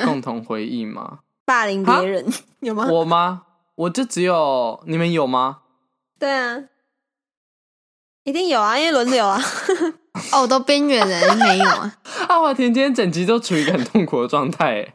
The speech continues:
Speaker 1: 那阿华田，你还有什么其他就是
Speaker 3: 并没有这回事。
Speaker 1: 国小的回忆吗？就是你到现在还印象很深刻的。
Speaker 3: 嗯，好像也没有。
Speaker 1: 那你毕旅的时候你是跟谁做？我蛮好奇的。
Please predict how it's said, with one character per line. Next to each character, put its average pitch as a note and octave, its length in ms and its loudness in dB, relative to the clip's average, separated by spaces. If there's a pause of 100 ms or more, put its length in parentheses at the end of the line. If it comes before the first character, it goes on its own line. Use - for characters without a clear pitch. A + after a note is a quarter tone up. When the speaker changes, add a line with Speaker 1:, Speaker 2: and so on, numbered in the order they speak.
(120)
Speaker 1:
那 A#3+ 100 2
阿 G#3+ 160 0
华 G#3 160 0
田， D3+ 160 -4
你 C3 60 -2
还 D3 80 0
有 D#3 80 0
什 D3+ 100 -6
么 A#2 100 -2
其 B2 200 -8
他 B2+ 200 -2
就 B2+ 160 -8
是 G#2+ 680 -6
Speaker 3:
并 A#3+ 100 -2
没 G3 140 -2
有 G3 120 -4
这 G#3 120 -2
回 B3+ 60 0
事。 G#3 80 -2
Speaker 1:
国 A2+ 100 2
小 A2 80 0
的 G#2+ 60 -2 (100)
回 G#2+ 160 -2
忆 A2+ 160 -4
吗？ G2+ 320 -8
就 E3 100 -6
是 F3 80 -2
你 C#3+ 240 0
到 C#3+ 160 -2
现 C#3+ 140 -4
在 B2+ 60 -2
还 G#2+ 100 -2
印 A2+ 160 -4
象 A2 140 -6
很 F#2 80 -10
深 G2 200 -12
刻 G2+ 200 -12
的。 - 80 -18 (260)
Speaker 3:
嗯， A#3+ 2000 -2 (200)
好 A3 160 -4
像 C#4+ 200 -4
也 C4+ 160 -2
没 G#3 340 -6
有。 A3 280 -8 (240)
Speaker 1:
那 C4+ 140 -4
你 F#3+ 120 0
毕 F#3+ 200 -4
旅 B2+ 180 0
的 A#2 60 -2
时 A2+ 100 -6
候 C3 180 0
你 A#2+ 160 -4
是 C3+ 140 -6
跟 A#2+ 180 -4
谁 A2 220 -6
做？ A2 320 -6
我 A2 60 -4
蛮 A2+ 160 -2
好 A2+ 120 0
奇 A#2 200 -10
的。 - 240 -16